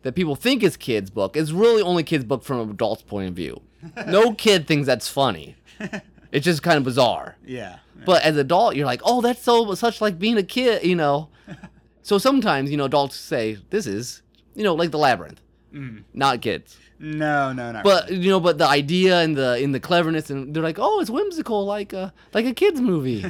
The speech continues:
Speaker 2: <laughs>
Speaker 1: But there is that whole genre of sort of, like, adult versions of kid stuff,
Speaker 2: Mm, mm-hmm.
Speaker 1: uh, which is not bad. I love Alice in Wonderland, but it's just, it's a different, it's a whole different genre.
Speaker 2: I think, um, the movie Where the Wild Things Are is kinda like that, too.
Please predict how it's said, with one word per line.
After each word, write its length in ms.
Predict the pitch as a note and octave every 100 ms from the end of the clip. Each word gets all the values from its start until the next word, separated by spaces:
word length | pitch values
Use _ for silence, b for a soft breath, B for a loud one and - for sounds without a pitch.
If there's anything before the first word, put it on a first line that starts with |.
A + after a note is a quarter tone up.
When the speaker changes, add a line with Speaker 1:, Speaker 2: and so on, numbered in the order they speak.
| F#3
Speaker 2:
<laughs> 40 | - - _ _ b b b
Speaker 1:
But 140 | G3+
there 140 | A#3 C4+
is 120 | D4+
that 160 | D4 D#3
whole 300 | D#3 A3 F3
genre 360 | A#2+ F3 G3+
of 100 | D#3+
sort 240 | - E3 D3
of, 80 | C3
like, 300 | B2+ A2+ b b
adult 540 | - D3 A#2+ D3 E3+ -
versions 720 | A#2+ B2+ C#3+ D3 D3+ E3+ E3
of 140 | E3
kid 260 | - F#3 F3+
stuff, 560 | - G#3 A#3 D4 - _ A#2+
Speaker 2:
Mm, 440 | B2 A#2+ A2+ G#2+ -
mm-hmm. 260 | B2 B2 B2+ -
Speaker 1:
uh, 280 | - C#3+ C3
which 220 | B2+ A3+ D#4+
is 40 |
not 300 | E4 F3 B2
bad. 240 | E3+ A3+ -
I 180 | B3
love 420 | B3+ D3+ D#3 F3 D3+
Alice 320 | A2 G#2+ G2+
in 80 | G2+
Wonderland, 560 | F#2+ F2+ E2+ D2+ F2+
but 100 | D#3
it's 140 | G3+ F#3+
just, 180 | B3+ G3+
it's 160 | G#3 A3
a 60 |
different, 400 | F3+ A3+ A3+ G#3 _
it's 80 | F#3+
a 40 | F#3+
whole 200 | G#3+ A#3
different 320 | G3+ F3+ C#3
genre. 500 | D#3+ F#3 A#2+ F2+ - _ b b b
Speaker 2:
I 140 | E3+
think, 460 | F#3 C#4+ C4 - -
um, 360 | D#3+ D#3 C3+ C3
the 100 | C3
movie 380 | C#3+ C#3+ C#3 A#2+
Where 320 | A2 C3 C3+
the 100 | A#2+
Wild 460 | G#2+ A2 A2+ A2+
Things 280 | A2+ G2 G#2+
Are 220 | G2+ F#2
is 140 | F2+ -
kinda 260 | - A#2+
like 240 | A2 G2+ G2+
that, 220 | F2+ A#1
too. 400 | - G2+ E2+ F#2